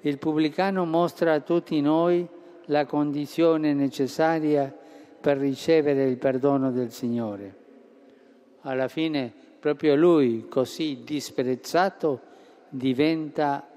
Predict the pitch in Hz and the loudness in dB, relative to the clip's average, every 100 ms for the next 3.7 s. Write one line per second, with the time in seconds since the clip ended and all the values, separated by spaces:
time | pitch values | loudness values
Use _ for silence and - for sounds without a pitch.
0 | - - - 180 165 139 123 - 151 147 | -20 -10 -4 -2 -2 -6 -4 2 2 2
1 | 143 139 143 - - - - - 131 127 | -4 -6 -10 -16 -20 -20 -20 -10 -4 -2
2 | 120 123 127 127 127 123 117 120 113 107 | -2 -4 -4 -4 -4 -4 -4 -4 -4 -6
3 | 101 95 92 - 95 90 | -10 -10 -18 -18 -16 -18